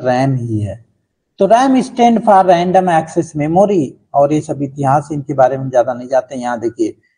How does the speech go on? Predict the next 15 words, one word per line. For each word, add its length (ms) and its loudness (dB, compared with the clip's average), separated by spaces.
रैम, 500 2
random 460 4
access 340 -4
memory, 420 0
is 80 2
a 80 4
type 460 2
of 260 4
memory 500 2
that 340 4
computers 720 2
use 480 2
to 220 4
store 640 4
and, 320 -4